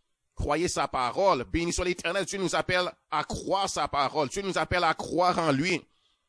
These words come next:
Dieu nous appelle à mettre notre confiance en lui. Béni soit l'Éternel. Gloire à Dieu.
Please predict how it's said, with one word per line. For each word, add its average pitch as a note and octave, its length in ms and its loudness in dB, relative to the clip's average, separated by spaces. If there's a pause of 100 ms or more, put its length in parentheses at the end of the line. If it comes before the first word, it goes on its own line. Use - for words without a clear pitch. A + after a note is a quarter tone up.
(260)
Dieu F3 160 -2
nous F3 180 0
appelle F3 320 2
à E3 80 2
mettre E3+ 300 0
notre E3 300 0
confiance D3+ 720 -4
en B2 180 -4
lui. C#3+ 300 -4
Béni E3+ 280 0
soit F#3 120 0
l'Éternel. F3 540 0
Gloire C#3+ 340 2
à D#3+ 120 2
Dieu. F3+ 320 0